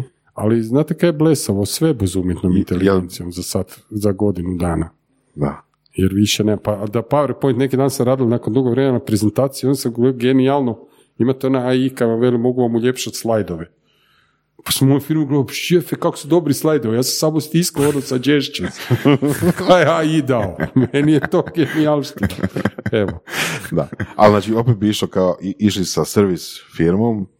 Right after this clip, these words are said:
Speaker 1: Ma gledajte, ja sam poduzetnik u duši, ja nikad nisam radio za druge, a pogotovo ne u državi. Ja si ne vjerujem zamislit da bi ono, ja ko Kutić kad je, kad je, kad je završio faks se zaposlio, onda isto popodne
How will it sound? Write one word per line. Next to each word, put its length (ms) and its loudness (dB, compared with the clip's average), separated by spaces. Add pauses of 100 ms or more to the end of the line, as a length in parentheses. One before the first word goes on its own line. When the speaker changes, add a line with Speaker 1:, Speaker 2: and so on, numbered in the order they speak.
(120)
Speaker 1:
Ma 180 0
gledajte, 360 0
ja 100 2
sam 260 0 (200)
poduzetnik 640 0
u 20 -2
duši, 240 2
ja 60 2
nikad 380 2
nisam 280 -4
radio 220 0
za 140 0
druge, 300 0
a 60 0
pogotovo 400 -2
ne 160 2
u 40 0
državi. 380 -4 (680)
Ja 180 2
si 180 -4
ne 120 0
vjerujem 200 -2
zamislit 640 0 (600)
da 160 -2
bi 160 2
ono, 200 -2
ja 100 0
ko 200 -4
Kutić 460 -2
kad 180 -2
je, 200 -6
kad 220 -2
je, 180 -4
kad 200 -2
je 60 -2
završio 360 0
faks 260 -4
se 100 -6
zaposlio, 560 -2
onda 140 0
isto 240 0
popodne 460 -4